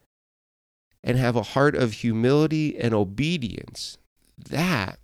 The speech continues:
is going to foster a healthy walk with the Lord. So what is it gonna be for you? Pride and disobedience, or humility and obedience?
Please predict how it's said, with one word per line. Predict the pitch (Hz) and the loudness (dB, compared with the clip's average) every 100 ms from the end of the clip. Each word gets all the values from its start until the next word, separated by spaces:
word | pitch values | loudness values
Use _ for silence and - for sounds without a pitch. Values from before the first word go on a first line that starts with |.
| _ | _
is | - 107 | -8 -4
going | 107 110 107 | 0 0 0
to | 104 | -2
foster | - 107 104 - 98 | -2 -2 -2 -2 -2
a | |
healthy | 101 92 - 98 | -2 -2 -2 -2
walk | 92 92 - | -2 -4 -6
with | - | -8
the | |
Lord. | 90 90 85 - _ - _ _ _ _ - | -4 -4 -6 -10 _ -20 _ _ _ _ -4
So | 139 | 0
what | 143 220 | 4 6
is | 254 | 6
it | 202 | 4
gonna | 180 156 | 4 4
be | 143 | 4
for | 135 127 | 2 2
you? | 110 95 - - _ _ _ _ _ _ _ _ - | 2 2 -2 -10 _ _ _ _ _ _ _ _ -16
Pride | - 117 113 139 | 2 6 6 6
and | 135 | 4
disobedience, | 123 135 - 147 170 202 294 254 - - _ _ _ _ - | 4 4 4 2 0 2 0 0 -6 -10 _ _ _ _ -4
or | 113 | 0
humility | 117 120 117 123 120 107 104 - | 4 4 6 8 8 6 2 4
and | 123 117 | 4 6
obedience? | 104 95 123 101 85 85 - | 4 4 2 0 -4 -10 -16